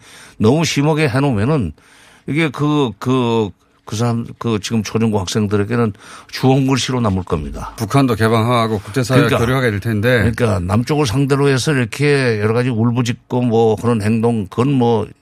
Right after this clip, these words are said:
Speaker 1: 이해를 해요. 그러나 정치 지도자는 정무적 감각도 있어야 되는 거 아니에요?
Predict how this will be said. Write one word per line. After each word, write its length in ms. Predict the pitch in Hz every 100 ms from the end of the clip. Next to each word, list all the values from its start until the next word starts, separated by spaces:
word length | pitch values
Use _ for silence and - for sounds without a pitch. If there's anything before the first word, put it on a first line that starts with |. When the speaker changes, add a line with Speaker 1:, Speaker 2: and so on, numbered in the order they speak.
| _
Speaker 1:
이해를 300 | 117 110 147
해요. 280 | 95 107 110
그러나 420 | 85 120 139 87 - _ - _ _ _ - _ _ _ _ _ _ _ _
정치 560 | - 101 127 123 - 165
지도자는 720 | - 120 120 120 127 156 101 -
정무적 460 | 104 113 139 165
감각도 440 | 117 131 139 123 147
있어야 240 | 95 123
되는 180 | 117 101
거 80 | 131
아니에요? 540 | 117 95 127 214 185